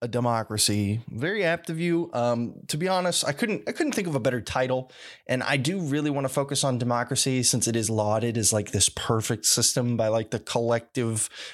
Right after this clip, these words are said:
American consciousness, which I understand is a gross generalization, but work with me here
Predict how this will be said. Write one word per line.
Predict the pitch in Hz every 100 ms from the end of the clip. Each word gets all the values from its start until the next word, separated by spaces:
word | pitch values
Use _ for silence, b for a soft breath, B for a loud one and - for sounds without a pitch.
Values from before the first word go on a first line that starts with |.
| B
American | 117 117 120 117 123
consciousness, | 113 120 113 117 127 135 127 127 107
which | 104 - B -
I | 127
understand | 113 - 123 113
is |
a | 107
gross | 113 107 113
generalization, | 127 120 117 113 110 110 135
but | 127
work | 175 208
with | 156
me | 135
here | 123 131